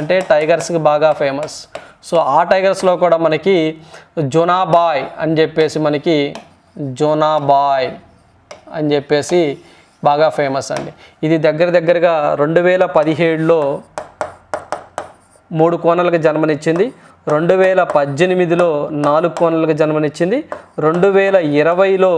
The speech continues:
మూడు కోనలకు జన్మనిచ్చింది, రెండు వేల ఇరవై ఒకటిలో అంటే రెండు వేల ఇరవై ఒకటిలో నాలుగు కోనలు, so రెండు వేల ఇరవై రెండులో మొత్తము మూడు కోనలకు జన్మనిచ్చిందండి. So మొత్తంగా పదిహేడు కోనలకి జన్మనిచ్చింది అని చెప్పి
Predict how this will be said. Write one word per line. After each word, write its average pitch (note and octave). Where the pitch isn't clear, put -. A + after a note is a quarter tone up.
మూడు E3+
కోనలకు D#3+
జన్మనిచ్చింది, D#3
రెండు F#3+
వేల G#3
ఇరవై F3
ఒకటిలో D#3
అంటే D3
రెండు D#3+
వేల F3
ఇరవై E3
ఒకటిలో D#3+
నాలుగు D#3
కోనలు, D#3+
so F3+
రెండు F#3
వేల G#3
ఇరవై F3+
రెండులో F3+
మొత్తము E3+
మూడు E3
కోనలకు E3
జన్మనిచ్చిందండి. C#3+
So E3
మొత్తంగా F3
పదిహేడు E3
కోనలకి E3+
జన్మనిచ్చింది D#3
అని C#3+
చెప్పి E3+